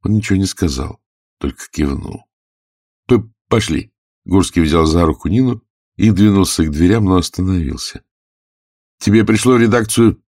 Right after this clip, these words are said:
п-, п-, письмо от ее матери. И я хотел было вернуться и отдать его тебе втихую без твоей дочери, но в последний момент у-, устыдился.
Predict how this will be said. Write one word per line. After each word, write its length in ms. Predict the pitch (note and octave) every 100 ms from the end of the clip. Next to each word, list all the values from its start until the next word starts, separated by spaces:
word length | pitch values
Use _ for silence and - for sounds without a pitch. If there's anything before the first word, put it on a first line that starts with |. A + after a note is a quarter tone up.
| -
п-, 140 | F#2+
п-, 300 | - A2+ A2+
письмо 440 | G#2+ A#2+ A2 C#3 C3
от 160 | F#2
ее 180 | F#2+ F2+
матери. 460 | G2 G2 D2 - _ _ _ _ -
И 80 | G#2+
я 120 | G#2+
хотел 340 | G2 - G2+
было 220 | F#2 G2+ F#2+
вернуться 600 | F2 G2+ G#2 C3 A2 F2+
и 20 |
отдать 400 | F2 G#2+ G#2 -
его 220 | G#2 F#2
тебе 240 | E2+ F2 E2+
втихую 760 | - - _ G#2 G2+ A2 A2+
без 160 | D#2+ D#2+
твоей 220 | F2 E2
дочери, 380 | E2 G2+ - C2+
но 240 | E2 - _ _ _ _
в 100 | -
последний 460 | - G2 A2+ C#3 A#2+
момент 360 | A#2 G#2+ A#2
у-, 160 | G#2+ A2+
устыдился. 600 | G#2+ - F#2 D#2 - D2